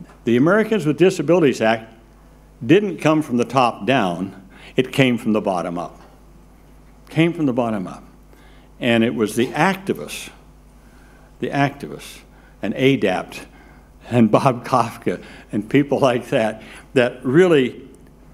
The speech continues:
brought it home to people as to what we were trying to do. adapt, um, um, was an organization, and they were sort of the, um,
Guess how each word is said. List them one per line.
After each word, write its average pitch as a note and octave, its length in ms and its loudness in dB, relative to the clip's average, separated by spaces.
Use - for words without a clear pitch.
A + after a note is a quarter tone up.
brought D3+ 280 4
it C#3+ 100 0
home D#3+ 300 2
to G2 80 -4
people - 500 -12
as A#2 360 2
to A#2+ 100 2
what C#3 240 0
we B2+ 100 2
were A#2 100 2
trying A#2 360 0
to G#2 80 2
do. G#2 360 0
adapt, B2+ 600 0
um, A2 720 0
um, A2 720 -4
was C#3 180 -6
an G3+ 60 -8
organization, A#2 880 0
and A#2 360 0
they E3+ 280 4
were C3+ 340 2
sort D3 380 0
of A2+ 160 -2
the, G#2+ 340 0
um, F2+ 260 -4